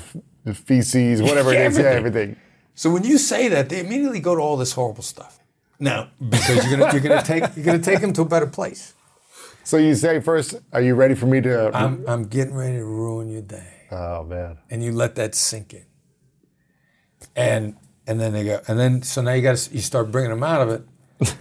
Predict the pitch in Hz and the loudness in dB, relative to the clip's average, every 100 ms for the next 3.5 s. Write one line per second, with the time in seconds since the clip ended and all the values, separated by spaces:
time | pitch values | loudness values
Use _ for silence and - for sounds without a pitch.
0 | - - _ _ _ _ _ - 151 165 | -18 -20 _ _ _ _ _ -4 0 0
1 | 156 131 - 135 131 - 139 170 151 131 | 0 0 0 0 -2 -2 -2 0 0 -2
2 | - 123 117 117 113 110 - 113 95 - | -2 -2 -2 -2 -4 -6 -6 -8 -6 -8
3 | 113 104 98 95 | -8 -6 -8 -10